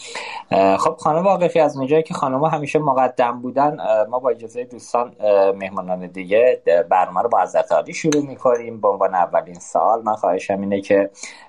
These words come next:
اه، در خصوص شرکت‌های زیر مجموعهٔ هلدینگ تفتا به اختصار بگید هر کدوم از شرکت‌های ایرانکیش، سیمرغ تجارت،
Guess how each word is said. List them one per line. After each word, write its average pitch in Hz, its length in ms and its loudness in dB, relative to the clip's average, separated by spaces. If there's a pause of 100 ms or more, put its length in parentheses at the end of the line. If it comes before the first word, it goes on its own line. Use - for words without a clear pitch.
اه، 82 120 0
در 87 180 0
خصوص 113 440 -4
شرکت‌های 98 600 0
زیر 95 200 0
مجموعهٔ 90 520 0
هلدینگ 98 400 0 (100)
تفتا 110 440 0
به 110 140 4
اختصار 107 520 0
بگید 117 380 0
هر 117 140 0
کدوم 113 260 -2
از 104 260 -2
شرکت‌های 90 640 2
ایرانکیش، 101 880 -2
سیمرغ 98 560 2
تجارت، 90 760 0